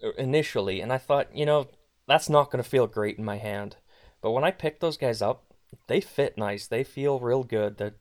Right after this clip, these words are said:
you know, their ergonomics are great. That back curve around the edges is, is very nice. Uh, I like that you guys are talking about bezels. Uh,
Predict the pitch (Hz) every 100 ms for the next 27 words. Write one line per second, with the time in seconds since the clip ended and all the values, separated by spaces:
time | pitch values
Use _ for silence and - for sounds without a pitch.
0 | - 127 107 113 - 120 120 117 120 -
1 | 110 110 110 113 113 - 120 127 - 127
2 | 123 110 104 - 117 123 120 104 117 110
3 | 107 104 104 104 - - - - 104 110
4 | 123 135 113 107 110 113 - _ _ -
5 | - - 101 - 135 - 175 131 139 135
6 | 117 139 135 127 113 107 - 110 117 139
7 | 110 - - - _ - - 110 110